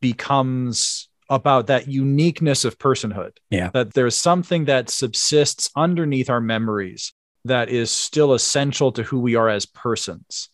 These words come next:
Speaker 2: Yep.
Speaker 1: And it is that essential foundation that explains why Joel and Clem can still connect and have this relationship, because with their memories erased, they're still in some way the same people. They're, they're not the same people 'cause they had the memories and they were taken away.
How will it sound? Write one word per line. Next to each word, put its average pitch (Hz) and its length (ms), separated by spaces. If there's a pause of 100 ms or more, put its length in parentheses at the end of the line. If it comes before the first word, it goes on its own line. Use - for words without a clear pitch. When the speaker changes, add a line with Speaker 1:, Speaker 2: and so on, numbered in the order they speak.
(100)
Speaker 2:
Yep. 98 140
Speaker 1:
And 117 300
it 131 100
is 113 140
that 135 380 (140)
essential 139 760 (220)
foundation 120 880
that 110 260 (140)
explains 151 680
why 123 480
Joel 123 640
and 104 160
Clem 107 680 (120)
can 123 200
still 120 500
connect 113 540
and 117 100
have 107 180
this 107 200
relationship, 107 840
because 104 500 (220)
with 117 160
their 120 140
memories 143 320
erased, 135 280
they're 123 100
still 247 580
in 208 240
some 240 440
way 123 240
the 139 120
same 139 320
people. - 420
They're, 127 240
they're 131 120
not 196 320
the 156 80
same 131 200
people 123 220
'cause 113 160
they 117 120
had 135 140
the 123 80
memories 110 260
and 110 120
they 110 60
were 107 80
taken 110 260
away. 123 380